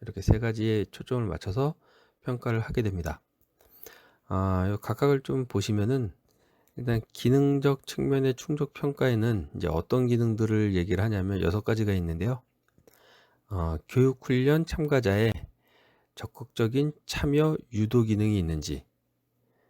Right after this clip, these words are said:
두 번째로는 교육 훈련 성과를 참여자에게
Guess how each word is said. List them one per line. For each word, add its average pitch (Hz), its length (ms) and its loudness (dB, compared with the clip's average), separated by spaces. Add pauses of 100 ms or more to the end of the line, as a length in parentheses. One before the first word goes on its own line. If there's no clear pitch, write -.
(480)
두 - 80 -8
번째로는 110 580 2 (680)
교육 113 320 0
훈련 113 220 2
성과를 123 720 0 (100)
참여자에게 127 920 2